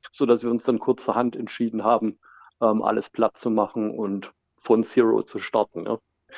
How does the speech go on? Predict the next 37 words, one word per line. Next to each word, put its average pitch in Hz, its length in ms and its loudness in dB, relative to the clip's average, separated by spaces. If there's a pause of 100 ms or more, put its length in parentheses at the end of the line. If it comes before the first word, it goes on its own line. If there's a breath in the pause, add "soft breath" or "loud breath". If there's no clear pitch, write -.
(120 loud breath)
Dann 175 200 4
kam 170 260 2
die 147 80 0
Pandemie 170 720 4
und 139 380 6
<laughs> - 720 0
wir 127 140 6
haben 143 160 4
dann 139 220 6
mit 135 120 4
den 127 120 2
Landratsämtern 143 1040 4 (440 loud breath)
im 135 180 4
Homeoffice 160 720 4
versucht, 143 460 -2
unsere 135 260 0
Genehmigungen 147 600 6
zu 135 140 -8
bekommen. 131 420 2
Das 117 200 0
war 113 160 6
alles 104 300 -2
sehr, 98 160 4
sehr - 320 -2
spannend, 98 460 -4
diese - 200 -16
Zeit. 107 320 -4
Aber 101 100 -6
jetzt, - 400 -6 (300)
sag - 140 2
ich 113 80 -2
mal, 123 320 2 (240)
sind - 180 -6
wir 120 60 4
damit 117 240 2
durch 156 340 2
und 123 280 -2